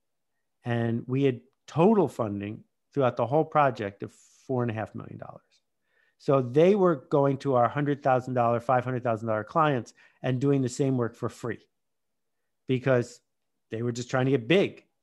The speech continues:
So I had two choices, which is go raise a lot more money, which I could have done, or, uh, declare victory and let my team build the next generation of stuff with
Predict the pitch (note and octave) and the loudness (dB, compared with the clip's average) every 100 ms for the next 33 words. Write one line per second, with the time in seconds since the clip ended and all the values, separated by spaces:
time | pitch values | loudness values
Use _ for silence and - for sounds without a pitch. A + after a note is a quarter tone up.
0 | _ _ _ _ C#3 C3+ C3+ C#3 C#3 C#3+ | _ _ _ _ 2 4 4 2 0 -2
1 | D3 - A2 G#2 B2+ A#2+ A#2+ B2 G#2+ C3+ | -4 -2 -2 -4 -10 -6 -6 -6 -2 0
2 | C3+ D3 C3+ B2+ A#2+ C3+ C3 A2+ F#2+ B2+ | 4 4 2 2 2 0 -2 -2 -6 -10
3 | _ _ - A#2 A2+ A#2+ A#2 G#2 F2 - | _ _ -10 -6 -6 -4 -6 -6 -10 -14
4 | C#3 _ _ _ _ _ _ _ - D#3 | -18 _ _ _ _ _ _ _ 2 4
5 | D3 A#2 B2+ E3+ _ _ _ _ _ _ | 6 4 2 -2 _ _ _ _ _ _
6 | _ - B2+ B2 B2+ C3 D3+ C#3 A#2+ - | _ -2 0 2 -2 0 2 2 -2 -2
7 | B2+ C3 F3 F3 _ _ - B2+ A#2+ A#2+ | -2 0 -2 -10 _ _ -6 -2 0 -2
8 | A#2+ G#3 B2+ C3 C3+ B2+ A#2+ C#3 B2+ B2 | -4 -4 -2 0 0 -6 -4 -4 -2 -4
9 | B2 _ _ - B2 A#2 A#2 A#2+ - - | -8 _ _ -2 -2 -2 -2 -2 -4 -6
10 | B2 A#2 A2+ A2 A#2+ G#2 - A2+ - _ | -4 -2 -2 -4 -8 -8 -4 -4 -6 _
11 | - B2+ A#2 A2 G#2 | -16 -8 -6 -6 -10